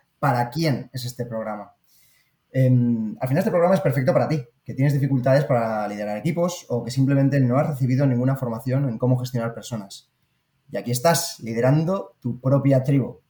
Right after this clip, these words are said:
Porque al final, em, gestionar personas no es fácil, porque no nacemos aprendiendo, porque hay conversaciones y realmente momentos que no nos han enseñado a gestionar. Y al final es que existen métodos y sistemas para gestionar equipos y liderar personas.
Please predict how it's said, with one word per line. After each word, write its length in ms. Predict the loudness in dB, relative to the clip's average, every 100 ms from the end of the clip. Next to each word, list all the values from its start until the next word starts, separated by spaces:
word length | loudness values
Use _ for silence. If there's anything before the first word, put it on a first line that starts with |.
| _ _ _ _ _ _ _ _ _ _ 2
Porque 260 | 4 4
al 80 | 2
final, 420 | 4 4 2 -4 -2
em, 540 | 2 4 4 0 -6 _ _ _ _ _ _ _ _
gestionar 420 | -4 -2 0 0 0
personas 440 | 0 0 0 0
no 280 | 4 6 6
es 140 | 6 2
fácil, 460 | -6 -6 -14 -18 _ _
porque 260 | -10 -2 2
no 260 | 4 4 4
nacemos 360 | 2 2 2
aprendiendo, 580 | 0 -2 -4 -4 -6 -14 _
porque 220 | -10 -4 -2
hay 60 |
conversaciones 880 | 0 0 -2 -2 0 0 -2 -10 _ _ -18
y 180 | -18 _
realmente 480 | -10 -2 0 2 2
momentos 720 | 4 4 4 2 -2 -4 -8 -8
que 80 |
no 80 | -2
nos 120 | 0 0
han 60 |
enseñado 340 | -2 0 2 2
a 40 |
gestionar. 500 | -2 -6 -2 -2 -4 -12 _ _ _ _ _
Y 80 | -6
al 60 |
final 220 | -2 0 0
es 100 | 0
que 80 |
existen 480 | -4 -2 -4 2 4
métodos 420 | 4 2 -2 -2
y 40 | -6
sistemas 560 | -6 -2 0 2 0
para 180 | 0 -2
gestionar 360 | -2 -4 0 0
equipos 380 | 0 -2 -2 0
y 40 |
liderar 300 | 0 2 2
personas. 600 | 0 -2 -4 -4 -12 -20